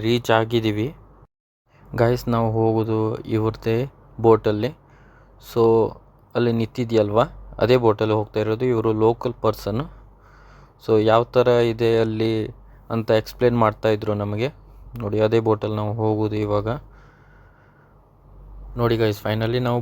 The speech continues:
ಬೋಟ್ ಮೇಲೆ ಹತ್ತಾಯ್ತು, ಹೋಗ್ತಾ ಇದ್ದೀವಿ ಇವಾಗ. ಯಾವ ಥರ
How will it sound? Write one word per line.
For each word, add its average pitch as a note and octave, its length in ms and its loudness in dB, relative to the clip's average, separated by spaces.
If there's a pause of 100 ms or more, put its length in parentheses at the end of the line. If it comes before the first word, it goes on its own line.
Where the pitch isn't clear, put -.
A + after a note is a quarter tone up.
ಬೋಟ್ A2 280 -2
ಮೇಲೆ A#2+ 180 -2 (220)
ಹತ್ತಾಯ್ತು, A2 520 -2 (300)
ಹೋಗ್ತಾ B2 380 0
ಇದ್ದೀವಿ G#2 320 -2
ಇವಾಗ. G#2 220 0 (800)
ಯಾವ A2+ 220 -2 (140)
ಥರ A2+ 120 2